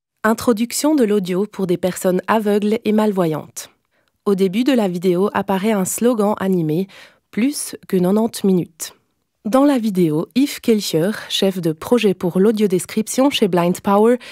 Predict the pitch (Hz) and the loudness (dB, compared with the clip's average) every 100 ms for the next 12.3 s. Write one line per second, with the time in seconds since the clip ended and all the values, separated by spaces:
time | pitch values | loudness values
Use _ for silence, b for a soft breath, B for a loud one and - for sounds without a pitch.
0 | B - 214 - - 285 - - - - | B -2 -2 -2 -2 -2 -4 -14 -6 -2
1 | 202 - 226 226 240 233 208 202 - 214 | 0 0 2 2 2 2 0 -2 -4 -6
2 | - 240 262 - 196 190 185 180 165 143 | -2 0 0 -2 -2 -2 -4 -4 -4 -4
3 | - _ _ _ - B B B - 190 | -12 _ _ _ -20 B B B -2 0
4 | 180 185 269 302 254 190 180 190 190 196 | 2 2 2 2 2 0 0 2 2 0
5 | 185 180 190 175 175 - 240 220 220 - | 0 0 2 0 -2 0 2 2 2 2
6 | 240 220 180 202 226 - - 285 - - | 4 4 4 0 -2 -4 -2 -2 -2 -12
7 | - - 226 220 208 233 247 - 220 196 | -12 -2 0 2 2 2 0 0 2 2
8 | - - - _ _ _ _ 185 233 277 | -2 -10 -16 _ _ _ _ -2 -2 0
9 | 226 214 - 202 247 214 185 - 190 - | 0 -2 0 0 2 2 0 0 -2 0
10 | 214 180 190 - - 185 262 - - - | 0 0 -4 -6 -4 -2 -2 -6 -6 -2
11 | 196 - 240 277 226 214 220 214 - 214 | -2 0 0 2 2 2 2 0 -2 -8
12 | 202 - 175 | -6 -4 -6